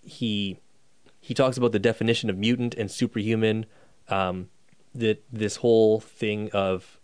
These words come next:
registering, quote, "superhumans" is so vague that, um, there's not gonna really be any way to, um, to enforce it well. And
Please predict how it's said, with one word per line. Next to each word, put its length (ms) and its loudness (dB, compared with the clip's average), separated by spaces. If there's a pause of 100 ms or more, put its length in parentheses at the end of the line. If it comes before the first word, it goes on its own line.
(380)
registering, 540 -2
quote, 380 2
"superhumans" 1040 -2
is 120 -4
so 360 2
vague 580 -4
that, 460 -4 (340)
um, 540 -10 (100)
there's 340 -4
not 280 -2
gonna 160 -6
really 240 -4
be 180 -4
any 140 -4
way 200 -2
to, 420 -4 (540)
um, 460 -6 (1500)
to 600 -2 (120)
enforce 520 -2
it 120 0 (120)
well. 360 0 (500)
And 640 -2